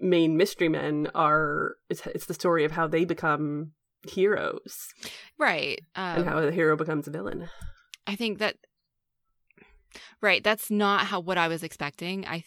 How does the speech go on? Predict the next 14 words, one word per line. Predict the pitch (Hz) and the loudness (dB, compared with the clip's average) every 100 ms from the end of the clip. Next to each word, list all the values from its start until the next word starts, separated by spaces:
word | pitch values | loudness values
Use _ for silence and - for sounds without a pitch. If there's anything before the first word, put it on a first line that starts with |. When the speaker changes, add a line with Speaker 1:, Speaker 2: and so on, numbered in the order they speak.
| - | -4
Speaker 2:
think | 208 185 165 | 4 4 4
Speaker 1:
Mm. | - - | -2 -2
Speaker 2:
I | 190 | 0
expected, | 214 196 - 180 180 | 0 -2 -6 -6 -4
once | 180 226 | -2 -2
I | 254 | 0
realized | 202 185 190 202 185 | 0 2 4 2 -2
what | 175 | -6
the | |
movie | 165 156 156 | -4 -4 -6
was | 156 | -8
gonna | 156 147 | -8 -8
be | 147 | -8
about, | 143 135 139 202 | -8 -6 -6 -6